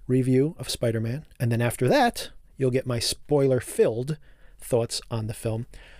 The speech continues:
So if you haven't seen the film yet, hang in there for the next few minutes.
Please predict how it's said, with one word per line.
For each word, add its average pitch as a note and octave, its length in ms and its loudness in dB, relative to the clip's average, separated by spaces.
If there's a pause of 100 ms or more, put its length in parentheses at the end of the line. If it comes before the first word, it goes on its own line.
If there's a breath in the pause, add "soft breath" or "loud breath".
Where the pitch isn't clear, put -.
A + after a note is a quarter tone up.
(260 loud breath)
So A2 480 -2 (140)
if C#3+ 100 -8
you A#2 80 0
haven't C#3 200 2
seen D3+ 120 0
the C#3+ 80 0
film C#3 240 0
yet, C#3 220 2 (320 soft breath)
hang B2 240 -2
in A#2+ 100 2
there A#2 140 0
for - 120 -8
the G#2+ 80 -2
next A2+ 200 -4
few A2+ 160 -4
minutes. C3 360 0